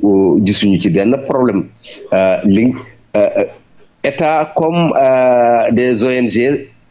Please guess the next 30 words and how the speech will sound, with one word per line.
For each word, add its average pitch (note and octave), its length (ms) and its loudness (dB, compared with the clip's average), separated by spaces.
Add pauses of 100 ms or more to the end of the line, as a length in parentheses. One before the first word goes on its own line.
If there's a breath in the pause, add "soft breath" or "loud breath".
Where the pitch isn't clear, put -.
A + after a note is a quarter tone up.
ak A#2 240 -4
association C3 580 -2
sont E3 200 0
des D#3+ 120 2
financés, E3 600 0 (300 loud breath)
mën B2+ 140 2
nañ, D#3+ 260 2 (280)
euh, C3+ 260 2
financés C#3+ 400 0
par, D3+ 180 -4 (240)
par C#3+ 140 -2
l'étranger. D3 600 -2 (400 loud breath)
La, G2+ 380 2
la C3 140 2
bonne D#3+ 260 0
mooy C#3 500 0 (160)
fekkee D3 760 -4
étranger C#3 500 -2
bi C3 140 2
lay E3+ 160 2
financé C3+ 460 0
wala B2 300 2
extérieur C3 540 0
bi A#2 80 2
lay C#3 140 2
financé, A#2+ 540 -2 (360 loud breath)
lu B2 100 4
mu E3+ 160 4
jublu D3+ 280 2
mooy C#3 360 2